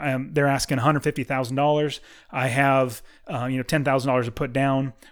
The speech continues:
or twenty thousand dollars, whatever it might be." Just, just give them the deal and say, "I need to buy the property. What mortgage programs do you have? Can I use F H A and, uh, Federal Housing and Administration loan? Can I get a conventional loan?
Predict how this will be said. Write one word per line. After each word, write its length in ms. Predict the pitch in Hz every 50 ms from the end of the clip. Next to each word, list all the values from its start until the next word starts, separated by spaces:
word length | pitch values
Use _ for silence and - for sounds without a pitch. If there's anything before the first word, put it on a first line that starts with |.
| -
or 160 | - 147 123 120
twenty 240 | - 151 143 143
thousand 300 | - 147 135 135 127 131
dollars, 260 | 135 135 131 131 123 123
whatever 240 | 180 190 190 151
it 60 | 143 131
might 220 | 131 127 127 117
be." 220 | 131 127 123 127
Just, 380 | 123 139 135 120 - - - 185
just 360 | 165 147 - - - 175 135
give 200 | - 160 160 143
them 140 | 156 165 160
the 100 | 147 143
deal 280 | 143 202 240 220 170 156
and 120 | 151 143
say, 280 | - - 160 147 139 - - - - - - -
"I 140 | - 151 160
need 60 | 165
to 80 | 156 135
buy 180 | 139 143 143
the 60 | 135
property. 480 | 131 - 170 165 160 - 139 135 135 139 165 - - - -
What 420 | 185 135 127 151 165 170 - -
mortgage 380 | 180 160 165 175 156 147 - -
programs 400 | - 139 131 131 131 123 117 110
do 80 | 131
you 60 | 123 110
have? 280 | 120 123 110 101 - - - - - - - -
Can 140 | - 147
I 80 | 143 147
use 240 | 143 147 143 131 - -
F 200 | 165 143 - 151
H 240 | 139 135 - -
A 260 | 175 180 156 117 113 113
and, 260 | 117 120 135 156 -
uh, 260 | 165 135 123 120 117 - - _ _ _ - - -
Federal 280 | - 151 147 151 143
Housing 400 | 117 135 139 139 139 127 139 139
and 40 | 135
Administration 640 | 131 135 135 139 127 - - 180 214 208 - 147 123
loan? 280 | 110 107 107 98 92 - - - - - _ -
Can 120 | - 147
I 120 | 143 139 135
get 260 | 123 151 147 147 -
a 160 | 165 160 147
conventional 580 | 143 - 151 147 143 180 202 180 - 165 139 123
loan? 360 | 123 120 117 113 110 101 98